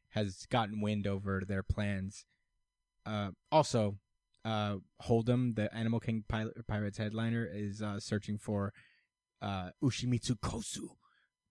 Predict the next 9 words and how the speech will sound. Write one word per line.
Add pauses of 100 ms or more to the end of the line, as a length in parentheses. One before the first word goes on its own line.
(120)
and,
uh, (460)
the
rest
of
the
bandits
and
stuff.